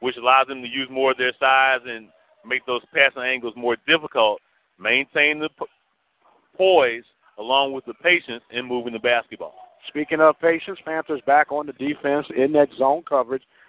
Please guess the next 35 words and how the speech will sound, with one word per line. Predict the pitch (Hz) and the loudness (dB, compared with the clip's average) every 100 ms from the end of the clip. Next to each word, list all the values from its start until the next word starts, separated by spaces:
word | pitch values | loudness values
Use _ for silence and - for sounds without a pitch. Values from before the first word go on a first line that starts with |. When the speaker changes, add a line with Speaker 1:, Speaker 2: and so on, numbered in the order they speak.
| _ | _
Speaker 2:
and | 120 127 120 | -6 -4 -2
working. | 127 151 - | 2 2 2
That | 135 | -2
ball | 143 139 | 2 0
was | 120 | 0
knocked | 139 143 | -4 -2
out | 131 147 | 0 -2
of | 143 | -2
bounds. | 135 123 127 127 _ _ _ | -2 2 0 -2 _ _ _
It | - 120 | -6 -6
will | 110 139 139 | -2 0 0
be | 139 | -2
possession | - 117 131 139 - 123 110 - | -6 -6 0 0 0 -10 -10 -8
for | 143 143 139 - _ 117 | -4 0 0 -2 _ -8
the | 123 | -8
Bulldogs. | 131 143 151 120 110 110 110 - | -4 0 0 2 0 0 -4 -4
Good | 131 135 | -2 -2
hands | 123 143 139 - | -2 -4 -4 0
that | 123 _ | 0 _
time | 127 117 117 - _ _ _ _ | -2 0 0 -4 _ _ _ _
by | 123 123 120 | 2 2 2
the | |
Panthers, | - 135 143 143 - 117 117 - _ _ _ _ _ | -4 -4 -2 -2 -2 -4 -4 -10 _ _ _ _ _
Mister | 120 117 120 110 | -12 -10 -10 -8
Zachary | 113 131 123 117 113 101 | 0 0 0 -6 -10 -4
Hamilton. | 156 147 113 - - _ _ _ _ _ _ _ _ _ _ _ _ - | -2 -2 -6 -14 -20 _ _ _ _ _ _ _ _ _ _ _ _ 0
Speaker 1:
Right | 101 | 2
Speaker 2:
Ham- | 113 | 2
Speaker 1:
now, | 107 113 104 | 0 0 0
Hamilton | 110 120 117 120 | -2 -4 -6 -10
and | 104 | -8
Blakely, | 104 117 120 113 104 - _ _ - | 2 2 2 -8 -12 -14 _ _ 0
along | 110 107 | 0 0
with | 92 | -10
Westbrook, | 90 120 131 - 120 117 | -2 2 2 0 -8 -8